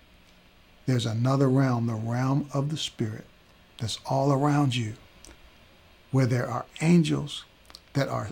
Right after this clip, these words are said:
assigned to you to protect you, angels that excel in strength, that hearken to the voice of the word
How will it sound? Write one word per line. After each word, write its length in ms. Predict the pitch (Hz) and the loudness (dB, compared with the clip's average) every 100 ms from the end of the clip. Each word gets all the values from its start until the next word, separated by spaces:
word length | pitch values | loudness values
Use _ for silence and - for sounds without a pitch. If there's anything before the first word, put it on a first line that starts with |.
| - | -10
assigned 680 | 123 - - 143 151 151 151 | -8 -6 -4 0 2 2 2
to 80 | 143 | 0
you 320 | 139 143 143 - - - - - - | 2 0 -2 -10 -20 -20 -20 -16 -4
to 120 | 127 | -4
protect 640 | - 123 - 151 147 - | -4 -12 -2 -2 -2 0
you, 220 | 151 143 147 - - _ - - - - - - | 0 0 -6 -18 -20 _ -20 -20 -20 -20 -20 -4
angels 460 | 143 143 139 139 123 | 2 4 4 2 2
that 220 | 120 - - - - - - - _ - | -2 -4 -12 -20 -20 -20 -20 -20 _ -10
excel 640 | 131 - - - 147 151 | -10 -6 -8 -2 0 2
in 140 | 147 131 | 2 0
strength, 580 | - - 143 147 143 - - | -2 0 2 2 -2 -12 -8
that 160 | 123 | -8
hearken 640 | - - 147 139 - 156 151 | -8 -8 -4 -2 -2 -4 -4
to 120 | 147 | -4
the 100 | 117 | -6
voice 440 | 107 123 147 151 - | -4 -2 0 -2 -4
of 140 | 127 | -6
the 80 | 110 | -4
word 500 | 113 127 147 165 | -4 0 0 0